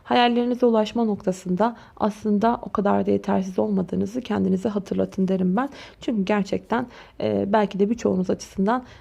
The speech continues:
e, "Ya ben hayalime ne kadar yaklaşıyorum?" diyebilecek gelişmeler yaşatacak bir enerjidir bu. Tabii ki dereceleri özellikle verdim, burçları özellikle verdim. Her birimiz aynı şekilde etkilenmeyeceğiz. Ama, e, yine de bugünün, e,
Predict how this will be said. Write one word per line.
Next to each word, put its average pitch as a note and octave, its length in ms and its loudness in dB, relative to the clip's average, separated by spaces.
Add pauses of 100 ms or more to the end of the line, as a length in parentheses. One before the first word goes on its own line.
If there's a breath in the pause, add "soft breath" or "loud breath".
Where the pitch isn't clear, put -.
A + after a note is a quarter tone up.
(140 loud breath)
e, G3+ 100 -2
"Ya G3 600 0
ben G3+ 200 2
hayalime G3+ 460 2
ne G#3+ 100 0
kadar G3 240 0
yaklaşıyorum?" G3 640 0
diyebilecek G#3 600 0
gelişmeler G3+ 440 2
yaşatacak G3+ 540 -2
bir G#3+ 60 2
enerjidir F#3+ 600 0
bu. D4 160 2 (380 loud breath)
Tabii B3+ 220 2
ki G#3 200 -2
dereceleri G3+ 400 4
özellikle G3 460 0
verdim, G3+ 380 2
burçları G3+ 320 0
özellikle G3 420 -2
verdim. A3 260 -2
Her A#3 200 2
birimiz G3 240 2
aynı G3 180 2
şekilde F#3+ 340 -2
etkilenmeyeceğiz. C4+ 760 0 (520 loud breath)
Ama, B3+ 340 4 (300 loud breath)
e, - 80 0
yine B3 240 4
de G#3 140 2
bugünün, A3 500 0
e, G3+ 340 4